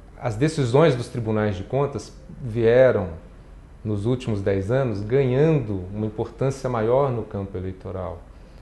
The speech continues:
Acho até que por conta de uma maior compreensão do Poder Judiciário com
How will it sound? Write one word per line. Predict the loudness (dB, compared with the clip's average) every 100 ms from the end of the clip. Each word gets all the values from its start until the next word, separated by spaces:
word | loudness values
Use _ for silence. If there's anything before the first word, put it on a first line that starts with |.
| -8
Acho | -6 -4 -4
até | 0 0
que | 0 -4 -12 -16 -20 -20 -10
por | -4 -4 -4 -8
conta | -2 -2 0 -2
de | 0
uma | 0
maior | 0 4 6 4 2
compreensão | -2 0 0 0 -2 -2 -2 0 -4 -8 -18 -20 -14
do | -10 -2
Poder | 0 0 0
Judiciário | 0 -4 -4 0 4 4 2 -2 -6 -12 -18 -20 -20 -20 -2
com | 0 4 4 2